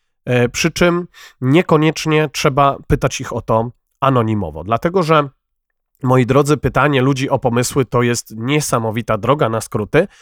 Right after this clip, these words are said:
i to jest ten stereotyp, ponieważ większość ludzi uważa, że nie ich rolą jest, e, specjalnie to wzmocnię, dla tych wrednych właścicieli, menedżerów, wyzyskiwaczy,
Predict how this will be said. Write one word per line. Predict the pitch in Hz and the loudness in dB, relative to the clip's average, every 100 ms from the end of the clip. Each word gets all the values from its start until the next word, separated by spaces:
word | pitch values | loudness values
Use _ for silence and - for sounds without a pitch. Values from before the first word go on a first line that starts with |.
| _ - | _ -8
i | |
to | 107 | 0
jest | 160 - | 2 2
ten | 143 | 0
stereotyp, | 131 147 120 107 98 165 190 - - - | 0 2 2 2 2 0 -2 -4 -18 -2
ponieważ | 320 233 120 147 160 | 2 4 4 2 2
większość | 131 170 - 165 - | 2 0 0 -2 2
ludzi | 156 156 165 | 0 0 0
uważa, | 156 123 101 127 | 2 2 0 0
że | 143 151 | 0 0
nie | 156 180 | 2 0
ich | 202 190 - | 0 -2 0
rolą | 180 196 185 123 110 120 | 2 4 6 4 2 0
jest, | 117 123 160 - | 2 2 2 -2
e, | 107 123 127 113 127 135 | -10 -6 -4 -4 -8 -12
specjalnie | - 131 - 156 151 | -10 -8 -2 0 0
to | 135 | 0
wzmocnię, | 123 123 113 - 113 135 _ - _ | -2 -2 -4 -4 -4 -4 _ -20 _
dla | 110 120 | -6 -2
tych | 143 117 | -4 -6
wrednych | 101 117 147 190 156 165 | -6 0 2 2 0 -4
właścicieli, | 120 139 135 - 127 165 156 139 | -2 -4 -4 -8 -4 0 0 0
menedżerów, | 135 131 117 143 147 117 | -2 0 2 2 2 2
wyzyskiwaczy, | 139 139 143 - 113 107 104 147 | 0 0 -4 -6 -4 -4 -2 0